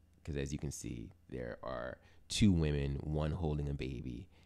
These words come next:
and they're approaching Solomon. That is what we're talking about today. And yes, the art is going to support that. And in fact, you know what? I'm gonna take myself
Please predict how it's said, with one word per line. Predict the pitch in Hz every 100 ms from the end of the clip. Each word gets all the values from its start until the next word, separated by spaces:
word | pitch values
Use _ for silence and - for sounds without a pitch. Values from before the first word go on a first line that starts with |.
| -
and | 80
they're | 73
approaching | 71 78 69 73
Solomon. | - - - - -
That | 82 98 104 -
is | 90
what | 82
we're | 82
talking | 85 82 80 85
about | 82 80
today. | - 80 78 78 - - - - -
And | 76
yes, | 76 69 -
the | - -
art | - 85 76 - -
is | 78 78
going | 76 76
to | -
support | - - -
that. | - -
And | 101
in | 107
fact, | - 131 -
you | 127
know | 143
what? | 147
I'm | 160
gonna | 160
take | - 127
myself | 92 90